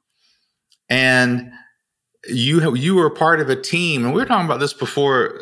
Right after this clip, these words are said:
we started recording, like, for a lot of guys, especially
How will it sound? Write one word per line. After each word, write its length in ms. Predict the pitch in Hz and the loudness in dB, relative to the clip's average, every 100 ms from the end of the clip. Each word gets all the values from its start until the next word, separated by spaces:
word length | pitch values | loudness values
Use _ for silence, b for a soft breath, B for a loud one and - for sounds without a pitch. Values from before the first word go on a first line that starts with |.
| 69 | -8
we 100 | 127 | -8
started 260 | - 135 117 | -2 -2 -2
recording, 560 | 117 - 180 170 120 | -6 -2 0 0 -2
like, 260 | 120 120 117 B B B | -4 -4 -8 B B B
for 200 | - 151 | -4 -2
a 80 | 131 | 0
lot 300 | 131 175 240 | -2 -2 -2
of 160 | 170 | -2
guys, 840 | 123 143 208 127 85 82 101 - - | -2 -2 0 -4 -4 -6 -6 -6 -6
especially 880 | - - - 180 - 147 131 117 | -6 -4 -2 -4 -2 0 0 -2